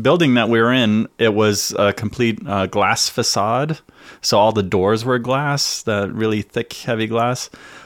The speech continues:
Um, and we had to lock 'em because they kept opening, um, because of the microburst. And I, I guess what happened is one of the windows blew out and fell down from ten stories up above.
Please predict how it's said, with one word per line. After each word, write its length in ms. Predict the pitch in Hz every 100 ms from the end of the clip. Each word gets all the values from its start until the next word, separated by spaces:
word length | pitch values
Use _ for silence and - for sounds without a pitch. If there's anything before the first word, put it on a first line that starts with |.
| -
Um, 360 | 110 101 95 95
and 140 | 104 104
we 60 |
had 160 | 110 117
to 60 | 95
lock 380 | 92 101 113 98
'em 120 | 92
because 260 | 92 95 95
they 100 | 90
kept 240 | 107 -
opening, 480 | 98 95 92 90 92 - -
um, 340 | 98 98 95
because 300 | - 92 95
of 100 | 95
the 200 | 92 92
microburst. 600 | - 98 - 95 87 -
And 120 | 113 120
I, 180 | 110 -
I 140 | 107 104
guess 340 | 117 147 -
what 140 | 110
happened 400 | 101 107 104 92
is 300 | 87 90 - - _ _ _ -
one 160 | 104
of 100 | 92
the 80 | 92
windows 380 | 90 95 87 85
blew 280 | 90 87 92
out 220 | 92 - -
and 240 | 95 87
fell 280 | - 95 90
down 460 | 92 90 90 87 - _
from 400 | - 95 87 87 - _
ten 240 | - 92 85
stories 520 | - 98 95 92 101
up 160 | - -
above. 480 | 98 98 - -